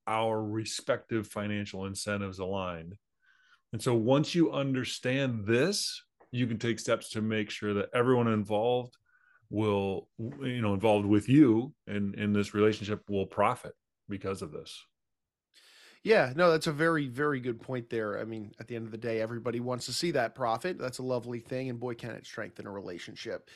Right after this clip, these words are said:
Speaker 2: Guys, we're talking a lot about these, these different things that we can be doing that is mutually beneficial and taking actions that are benefiting everyone. But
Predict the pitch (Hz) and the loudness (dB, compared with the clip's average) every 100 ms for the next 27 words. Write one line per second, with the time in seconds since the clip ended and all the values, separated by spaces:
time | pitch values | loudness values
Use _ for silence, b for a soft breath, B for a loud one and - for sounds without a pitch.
0 | B B B - 233 - 226 262 262 269 | B B B 0 2 2 2 2 2 2
1 | 254 165 151 147 139 127 - _ _ 143 | 2 4 6 4 4 2 -2 _ _ -12
2 | 139 139 123 - 135 131 135 120 147 - | -6 -6 -6 -10 -14 -10 -10 -8 -8 -6
3 | 147 123 _ 139 131 127 113 120 123 123 | -6 -8 _ -2 0 -2 -4 -6 -6 -8
4 | 120 117 117 110 131 127 120 117 113 123 | -8 -8 -10 -6 -4 -2 -4 -6 -6 -6
5 | 123 120 117 135 151 151 139 135 127 120 | -4 -6 -6 -4 -4 -6 -6 -6 -4 -6
6 | 110 113 95 - 92 101 139 139 143 - | -6 -8 -8 -10 -12 -8 -8 -8 -10 -4
7 | 165 165 - 113 113 131 123 117 120 113 | -2 -2 -6 -10 -8 -6 -6 -6 -6 -6
8 | - 113 123 123 - 160 147 139 120 123 | -6 -6 -6 -8 -2 -2 -2 -6 -4 -6
9 | 120 113 B B B - | -6 -10 B B B -2